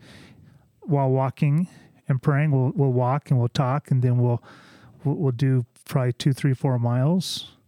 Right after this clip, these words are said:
and then we'll pray together while we're walking. And that's, that's something that we've done, that we've, we've talked about just where each of our kids were at spiritually, emotionally, physically,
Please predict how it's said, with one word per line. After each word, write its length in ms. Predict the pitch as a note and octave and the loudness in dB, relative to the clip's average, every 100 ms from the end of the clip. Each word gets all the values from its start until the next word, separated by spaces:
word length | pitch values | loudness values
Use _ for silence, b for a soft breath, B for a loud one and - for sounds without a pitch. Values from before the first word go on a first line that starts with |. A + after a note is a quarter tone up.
| _ b b b b b _ - | _ b b b b b _ -4
and 160 | B2+ | -2
then 140 | B2+ B2+ | 0 0
we'll 100 | A#2 | 0
pray 220 | - B2 | 0 0
together 480 | C#3 C#3+ D#3 G3 - b b b b b _ _ _ b b b b | 0 0 0 0 -2 b b b b b _ _ _ b b b b
while 160 | - C3 | -2 0
we're 100 | C#3 | 2
walking. 420 | C3+ C#3 - G3+ - b b b b b b b _ _ _ _ _ _ b b b b - | 0 -2 -2 -4 -6 b b b b b b b _ _ _ _ _ _ b b b b -6
And 260 | E3 C#3 C3 | -2 0 0
that's, 340 | C#3 - - C#4 | 0 -2 -8 -6
that's 180 | C#3+ C3 | -4 0
something 340 | D3+ B2+ D3 | -2 0 0
that 160 | C3 B2 | 0 0
we've 220 | C3 B2+ - | 0 0 0
done, 360 | C3 B2 B2 | 0 2 0
that 140 | A#2+ A2 | 0 0
we've, 220 | A2+ - | -2 -2
we've 240 | B3+ B2 | -2 -2
talked 260 | - B2 - | -2 -4 -2
about 340 | C3 A2 A2+ - _ _ - | -2 -2 -4 -8 _ _ -4
just 240 | C3+ - | -4 -2
where 160 | B2 C3 | -2 -2
each 200 | C#3 - | -4 -2
of 80 | A#2+ | -4
our 100 | G#2+ - B B B B | -4 -8 B B B B
kids 280 | - E3 B2+ | -2 -2 2
were 200 | C#3+ C3 | 0 2
at 280 | C3 C3 D#3+ - | 0 -2 -4 -8
spiritually, 1000 | - D#3 C#3 B2+ D3+ C#3 C3 C3 C3 D4+ C4 | -4 0 0 0 0 2 2 2 0 -4 -4
emotionally, 720 | D#3 B2 B2 C3 - C3 B2+ | -2 0 0 0 0 0 0
physically, 880 | - C3 B2+ A#2+ B2 B2+ B2 B2 | -2 -2 -2 -2 0 0 2 0